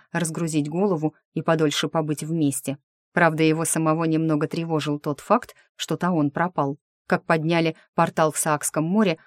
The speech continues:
он туда вошёл вместе с двумя кораблями, а обратно так и не вышел. Его начальник Ансгар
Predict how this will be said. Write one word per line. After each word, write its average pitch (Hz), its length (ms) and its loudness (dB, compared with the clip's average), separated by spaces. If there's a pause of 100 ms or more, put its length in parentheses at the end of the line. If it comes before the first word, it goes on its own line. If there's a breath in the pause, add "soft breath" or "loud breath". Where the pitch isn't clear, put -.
(140 soft breath)
он 175 160 0
туда 156 240 2
вошёл 156 320 2
вместе 160 380 -2
с 151 40 -6
двумя 160 320 0
кораблями, 156 640 0 (260)
а 160 120 6
обратно 160 420 2
так 143 220 -8
и 151 60 0
не 151 140 2
вышел. 208 440 0 (320)
Его 175 240 4
начальник 165 560 -2 (140)
Ансгар 156 580 0